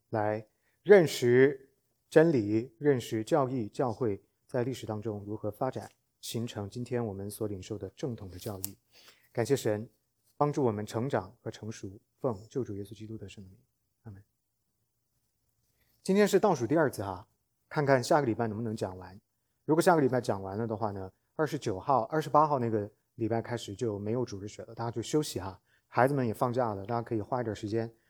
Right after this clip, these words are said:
跟他们在家里面多相处一下。<laughs> 如果你们觉得 too，too much 啊，maybe 觉得，啊，<laughs> 送去学校比较好。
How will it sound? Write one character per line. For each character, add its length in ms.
跟 100
他 80
们 180
在 140
家 180
里 60
面 160
多 400
相 260
处 220
一 60
下。 120
<laughs> 460
如 100
果 80
你 140
们 120
觉 140
得 120
too，too 640
much 420
啊， 80
maybe 280
觉 160
得， 200
啊， 580
<laughs> 200
送 180
去 140
学 180
校 160
比 140
较 100
好。 320